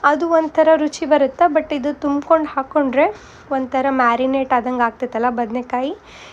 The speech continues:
ಇನ್ನು ಟೇಸ್ಟಿ ಅನ್ಸುತ್ತೆ. ನಿಮ್ಗೆ ಮಸಾಲೆ ಹೊತ್ತು ಬಿಡುತ್ತಾ ಅನ್ನುವಂಥದ್ದು ಹೆದರಿಕೆ ಇತ್ತಂದರೆ ಬರೀ ಸೀಳ್ಕೊಂಡಿರೋ ಬದನೆಕಾಯಿನ ಎಣ್ಣೆಲಿ ಫ್ರೈ ಮಾಡಿಕೊಂಡು ಬದನೆಕಾಯಿ ಇನ್ನೇನು ಆಗಕ್ಕೆ ಬಂದಾವು ಅಂದಾಗ ಮಸಾಲೆ ಸೇರಿಸಿ ನೀರು ಹಾಕಿ ಕುದಿಸ್ಕೋಬೋದು.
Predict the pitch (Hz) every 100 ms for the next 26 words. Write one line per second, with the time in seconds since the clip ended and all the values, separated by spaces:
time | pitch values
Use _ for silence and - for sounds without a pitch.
0 | - 285 294 320 311 269 269 - 311 247
1 | 233 240 - 311 415 - - - 311 320
2 | 294 311 277 269 294 302 311 269 269 277
3 | 269 269 262 277 269 247 240 262 262 247
4 | 269 262 240 247 262 269 277 254 - 269
5 | 220 208 330 440 - - - - - 277
6 | 302 330 311 285 294 294 294 311 294 285
7 | 285 240 233 262 277 254 254 302 262 247
8 | 262 262 254 254 269 247 - 233 220 415
9 | 415 277 269 311 311 294 269 277 254 226
10 | 254 247 247 247 254 247 226 226 233 330
11 | 285 262 - 269 277 269 262 247 247 349
12 | 302 269 277 262 247 339 - 254 - -
13 | 269 233 214 208 381 523